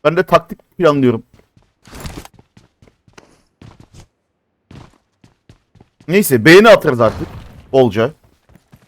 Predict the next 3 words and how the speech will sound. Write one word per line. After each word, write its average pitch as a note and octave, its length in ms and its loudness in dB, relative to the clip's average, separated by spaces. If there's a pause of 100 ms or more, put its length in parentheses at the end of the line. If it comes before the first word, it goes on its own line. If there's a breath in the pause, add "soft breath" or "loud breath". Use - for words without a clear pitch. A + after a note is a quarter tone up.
(3000)
Yani B2 320 -2 (1000)
ne E3 140 0
diyeyim? B2 180 -2